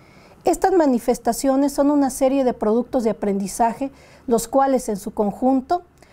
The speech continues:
son una muestra del desarrollo de los campos formativos y del perfil de egreso del estudiante. El proceso de aprendizaje varía, como sabemos, entre un estudiante y otro,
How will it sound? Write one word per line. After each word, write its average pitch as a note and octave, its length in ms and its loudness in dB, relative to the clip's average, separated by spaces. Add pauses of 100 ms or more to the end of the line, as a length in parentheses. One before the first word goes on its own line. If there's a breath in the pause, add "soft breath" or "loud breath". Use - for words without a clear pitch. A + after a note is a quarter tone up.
(120)
son C#4+ 260 2
una D4+ 220 2
muestra C#4 520 0
del A#3+ 160 -2
desarrollo A3+ 640 0
de A3+ 100 0
los G3+ 160 -6
campos A#3 320 -2
formativos A#3+ 800 -2 (320 soft breath)
y D#4 100 6
del E4 160 2
perfil B3 380 0
de B3 80 2
egreso A3+ 320 -2
del G#3+ 140 2
estudiante. F#3+ 680 0 (1000 loud breath)
El C4 120 2
proceso E4 540 0
de D#4 60 2
aprendizaje B3 800 0
varía, A#3+ 400 2
como G#3+ 240 0
sabemos, G#3+ 520 0
entre G#3+ 220 -6
un A#3 100 0
estudiante G3+ 560 -2
y G#3 140 4
otro, A3+ 300 -2